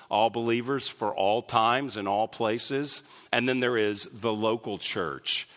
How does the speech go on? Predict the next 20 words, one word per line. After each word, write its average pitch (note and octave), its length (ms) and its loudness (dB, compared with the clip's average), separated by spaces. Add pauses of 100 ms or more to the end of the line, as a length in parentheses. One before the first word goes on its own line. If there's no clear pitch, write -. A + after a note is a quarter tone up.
(160)
uh, F#2 240 0
the G2 160 -2
gathering G2 800 2
of F#2+ 420 2 (100)
the F#2 120 -2
people F#2 720 -6
of F2 540 -2
God. F2+ 500 2 (640)
Um, C3 300 4
but D#3 220 -2
the E3 100 2
word A3 520 2
church D#3 560 0
in C3+ 100 -4
the C#3+ 100 0
New C#3+ 140 2
Testament C#3 520 0
has G#3 680 2 (420)
really, C#3 840 2
uh, B2+ 140 2